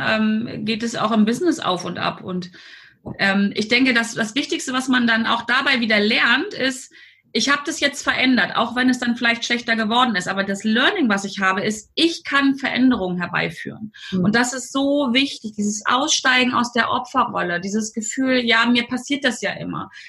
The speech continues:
Speaker 1: Nein, du kannst dein Leben selber kreieren, du kannst es erschaffen. Ich glaube, wir alle unterschätzen gnadenlos diese,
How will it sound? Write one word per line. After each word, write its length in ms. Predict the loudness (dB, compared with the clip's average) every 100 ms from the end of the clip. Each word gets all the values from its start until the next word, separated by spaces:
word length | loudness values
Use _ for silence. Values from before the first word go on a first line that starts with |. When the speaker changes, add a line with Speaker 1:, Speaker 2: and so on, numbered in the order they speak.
| -4
Speaker 1:
Nein, 480 | 2 2 2 -2 -6 _ _ _ _ _ 2
du 260 | 4 4
kannst 540 | 0 0 2 0 -4 0
dein 260 | 2 4 4
Leben 520 | 4 2 4 4 4
selber 400 | 4 2 4 0
kreieren, 560 | -2 -10 -4 0 0
du 100 | -2 -4
kannst 300 | -2 -2 -2
es 100 | -8
erschaffen. 440 | -6 -4 -4 -6
Ich 120 | -8
glaube, 300 | -2 0 0
wir 140 | 0 0
alle 260 | 0 0 0
unterschätzen 680 | 0 -2 -2 -6 -6 -4 -2
gnadenlos 720 | 2 4 4 4 2 2 -2
diese, 380 | -4 0 0